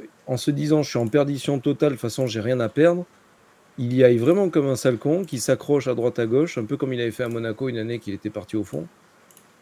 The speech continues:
et que, ben, il, il, il déconne à mort. Et au final, non, il a été très, très bon, il a gardé la tête froide.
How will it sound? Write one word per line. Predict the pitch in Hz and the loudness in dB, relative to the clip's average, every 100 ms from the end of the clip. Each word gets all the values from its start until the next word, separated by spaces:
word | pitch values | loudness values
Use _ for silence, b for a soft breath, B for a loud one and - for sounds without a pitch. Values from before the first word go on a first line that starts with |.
| _ _ | _ _
et | 120 120 | -4 -4
que, | - 123 113 | -2 0 2
ben, | 110 104 101 | 2 2 0
il, | 98 98 98 98 101 - | -2 -6 -6 -8 -10 -12
il, | - - - | -12 -10 -6
il | 113 | 0
déconne | 113 117 117 | 0 2 0
à | 104 | -2
mort. | 104 - | -2 -2
Et | |
au | 117 | -4
final, | 113 190 214 | 0 0 2
non, | 196 | 2
il | 143 | 4
a | |
été | 113 - | 2 0
très, | 110 - - 135 135 - | -8 -8 -2 -2 -2 -6
très | - 131 | -2 0
bon, | 127 156 196 196 | 2 0 2 0
il | 151 | 0
a | |
gardé | 113 123 123 | 2 2 2
la | 113 | 0
tête | - - | -4 -10
froide. | - 143 160 | -2 0 0